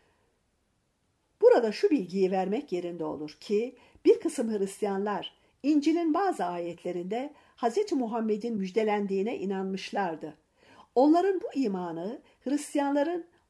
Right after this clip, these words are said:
o kısmını vezirin tomarlarındaki şaşırtıcı fikirlere bağlanmaktan korumuştu. Hazreti Muhammed'in nasıl zuhur edeceği, ne güzellikte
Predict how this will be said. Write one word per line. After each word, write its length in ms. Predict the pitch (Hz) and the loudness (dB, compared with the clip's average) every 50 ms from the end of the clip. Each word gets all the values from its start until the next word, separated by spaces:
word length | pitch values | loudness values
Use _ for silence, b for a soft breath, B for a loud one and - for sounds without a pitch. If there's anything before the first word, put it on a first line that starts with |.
| - | 0
o 140 | - 415 - | 0 0 0
kısmını 600 | - - 226 - - - 214 226 226 214 180 - b b b b b | 0 -4 -4 -4 -4 -4 -2 0 0 0 -2 -4 b b b b b
vezirin 500 | 202 247 254 233 254 277 285 330 427 403 | -2 -2 -2 0 -2 -2 0 0 0 -2
tomarlarındaki 1500 | 302 - 233 214 220 220 220 220 214 208 208 - - - 190 214 214 208 214 220 214 214 208 202 - - 240 185 - b b b b b | -2 -4 -2 -2 0 0 0 0 -2 -4 -6 -10 -10 -4 -2 -2 0 0 0 -2 0 -2 -2 -4 -4 -2 -2 -2 -4 b b b b b
şaşırtıcı 720 | - - 220 214 - - 240 - - - 240 - 320 349 | -2 -2 -2 -2 -2 -4 -8 -8 -8 -8 -6 -2 -2 -4
fikirlere 640 | 339 - 240 - - 214 196 208 208 214 214 202 185 | -2 -4 -10 -8 -4 -4 -2 -2 -2 -2 -2 -2 -2
bağlanmaktan 760 | 190 190 185 185 190 185 196 190 185 185 - - 294 302 294 | 0 0 0 -2 -4 -4 -6 -6 -8 -8 -6 -4 -4 -4 -4
korumuştu. 600 | - 185 170 170 170 165 160 - - - - - _ _ _ _ _ _ _ b b b b b b b | -6 -6 -6 -6 -8 -10 -12 -14 -14 -14 -16 -16 _ _ _ _ _ _ _ b b b b b b b
Hazreti 460 | - - - 220 208 359 466 466 370 | -6 -2 -2 0 2 2 2 2 0
Muhammed'in 720 | 254 247 220 233 233 233 226 226 208 190 262 269 180 - b b b b b b | -2 -2 0 -2 -2 0 0 -2 0 0 -2 -2 -2 -4 b b b b b b
nasıl 340 | - 349 466 453 - 359 262 | 0 0 2 2 2 2 2
zuhur 300 | 190 208 208 208 269 - | 2 0 -2 -2 0 0
edeceği, 600 | 233 - - 185 170 165 185 175 180 185 170 - b b b b b b | 0 0 0 -2 -4 -2 -2 -2 -2 -2 -4 -6 b b b b b b
ne 120 | 247 415 | 4 6
güzellikte 840 | 392 294 269 226 208 233 220 220 214 220 220 - - 208 214 226 - | 6 4 2 -2 0 0 0 0 -2 -6 -8 -6 -6 -4 -4 -6 -8